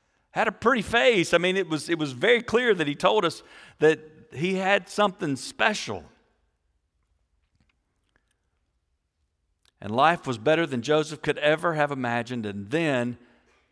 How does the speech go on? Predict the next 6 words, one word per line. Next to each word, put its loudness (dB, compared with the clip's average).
the -10
boss's -4
wife -6
enters -8
the -10
picture. -12